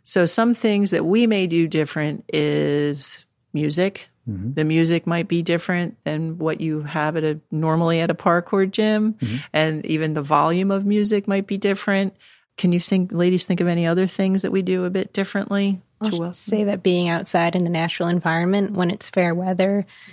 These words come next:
Speaker 3: is something that, uh, a lot of our participants really, really embrace. They really like being outside.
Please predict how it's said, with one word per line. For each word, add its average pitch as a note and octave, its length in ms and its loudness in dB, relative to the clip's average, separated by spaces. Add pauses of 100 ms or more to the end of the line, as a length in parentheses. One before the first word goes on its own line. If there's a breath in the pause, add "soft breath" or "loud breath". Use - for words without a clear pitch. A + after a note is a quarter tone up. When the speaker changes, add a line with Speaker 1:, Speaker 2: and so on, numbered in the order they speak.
(260 loud breath)
Speaker 3:
is F3 300 -2 (560)
something F3+ 360 2
that, E3 300 0
uh, E3+ 380 0
a F#3 40 -2
lot F#3 160 -2
of F3+ 100 -2
our F3+ 80 2
participants E3+ 580 -4
really, E3 320 0
really - 220 -4
embrace. - 600 -8 (420)
They G3+ 120 0
really E3+ 200 2
like E3+ 200 -4
being F3+ 180 -2
outside. G3+ 500 -4